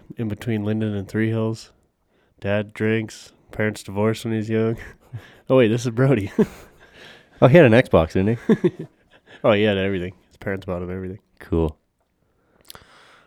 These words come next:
Speaker 1: All right, next question. <laughs>
Speaker 2: <laughs>
Speaker 1: Got a question from Steadfast Concrete.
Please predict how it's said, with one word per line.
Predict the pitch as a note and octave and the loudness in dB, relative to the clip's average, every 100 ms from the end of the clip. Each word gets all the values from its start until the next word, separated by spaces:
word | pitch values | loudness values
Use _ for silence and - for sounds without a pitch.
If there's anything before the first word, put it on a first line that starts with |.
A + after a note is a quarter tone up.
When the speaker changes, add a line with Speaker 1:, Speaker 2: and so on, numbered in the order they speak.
| - | -16
Speaker 1:
All | A2+ | -6
right, | A#2+ G2+ | -4 -2
next | G#2 A#2+ - | -2 -4 -6
question. | - B2 C3 - F#2+ - - | 0 0 0 -4 -12 -12 -16
<laughs> | - | -12
Speaker 2:
<laughs> | - G3+ F#3 - D3 B2+ G#2 A2+ - - - - - - _ - | -2 0 2 0 0 2 4 4 2 -6 -16 -16 -20 -20 _ -6
Speaker 1:
Got | B2 | -4
a | F#2+ - - - | -4 -8 -14 -8
question | C3 B2 C3 | -6 -6 -8
from | - F#2+ | -14 -14
Steadfast | F#2+ - B2+ B2 C3+ A#2+ - | -12 -2 0 0 -2 -6 -6
Concrete. | C3 B2 A#2+ F#2 - | -6 -6 -6 -12 -12